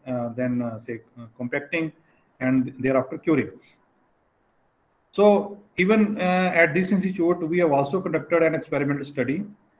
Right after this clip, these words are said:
whereby we have found that, uh, this four point five M P A, uh, because the flexural strength which is required,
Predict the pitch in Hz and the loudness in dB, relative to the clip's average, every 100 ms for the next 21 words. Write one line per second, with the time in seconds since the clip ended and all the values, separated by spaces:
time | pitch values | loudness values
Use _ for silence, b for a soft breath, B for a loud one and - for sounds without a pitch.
0 | _ _ _ 160 202 180 185 180 185 180 | _ _ _ 0 2 4 2 4 2 2
1 | 160 143 175 170 156 165 165 - 170 165 | 2 2 0 -2 2 4 2 2 2 4
2 | 165 170 170 170 135 - 135 151 - - | 4 4 4 2 0 -6 -6 -6 -6 -2
3 | 151 156 185 180 151 156 151 135 147 147 | 0 0 -2 0 0 2 0 -2 0 0
4 | 151 143 - _ _ _ _ 135 131 131 | 0 -2 -8 _ _ _ _ -2 0 2
5 | 127 127 131 143 143 143 131 127 127 151 | 0 -6 -8 -8 -8 -4 -2 -2 -2 -2
6 | 147 160 147 143 143 139 135 135 147 156 | -2 -4 -2 -2 -4 -4 -6 2 4 4
7 | - | 2